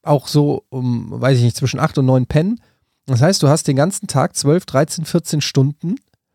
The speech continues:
und musst das Kind entertainen. So, jetzt besagt es die Pädagogik,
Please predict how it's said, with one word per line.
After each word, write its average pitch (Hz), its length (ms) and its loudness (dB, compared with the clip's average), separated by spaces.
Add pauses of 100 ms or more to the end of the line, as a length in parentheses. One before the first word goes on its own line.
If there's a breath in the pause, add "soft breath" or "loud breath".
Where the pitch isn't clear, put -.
(420)
und 143 140 4
musst 170 220 2
das - 140 -2
Kind 160 260 0
entertainen. 131 560 0
So, 127 160 4
jetzt 123 220 0
besagt 147 400 2
es - 100 -10
die 170 120 -4
Pädagogik, 143 840 0